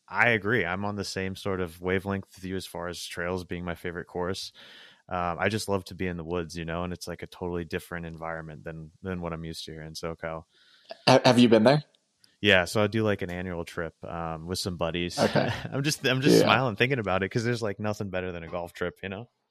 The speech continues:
Speaker 2: Yeah, I was gonna say, make sure you spend time on the Punch Bowl. We had a lot of fun there too.
Speaker 1: Mm-hmm. So speaking of kinda, like, golf trips and, and conversations that take place, a lot of the things that come up are, like, who's your favorite golfer? Who's the best golfer in the world?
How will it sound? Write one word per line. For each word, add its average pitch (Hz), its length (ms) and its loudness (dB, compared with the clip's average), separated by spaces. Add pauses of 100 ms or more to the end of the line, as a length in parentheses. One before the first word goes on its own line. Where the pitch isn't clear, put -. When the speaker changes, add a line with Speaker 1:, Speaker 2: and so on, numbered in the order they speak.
(520)
Speaker 2:
Yeah, 107 160 10
I - 20 10
was 107 100 8
gonna 104 180 2
say, 110 380 8
make 104 220 0
sure - 160 0
you 101 60 4
spend 101 200 -2
time 98 160 0
on 95 80 0
the 92 80 -4
Punch 98 320 -6
Bowl. 107 220 0
We 110 120 0
had 101 120 -2
a - 20 2
lot - 160 0
of - 80 -10
fun - 160 -8
there - 140 0
too. 117 260 -2 (500)
Speaker 1:
Mm-hmm. 85 260 -10 (260)
So - 100 -6
speaking 135 400 -4
of 123 80 -4
kinda, 120 220 -4
like, 104 180 -2
golf 92 240 -4
trips - 360 -4
and, 92 200 -6
and 95 140 -8
conversations 98 580 -4
that 90 160 -6
take 90 240 -10
place, 87 280 -4
a 92 40 -10
lot 90 200 -2
of 95 100 -4
the 90 80 -10
things 95 300 -6
that 87 160 -12
come 92 180 -6
up 90 180 -4
are, 85 240 -4
like, 90 160 2
who's 113 220 -2
your 104 100 -2
favorite 95 300 -4
golfer? 95 400 -2
Who's 110 200 -2
the 110 80 -8
best 92 240 -4
golfer 90 320 -6
in 87 80 -6
the 85 60 -8
world? 80 400 -6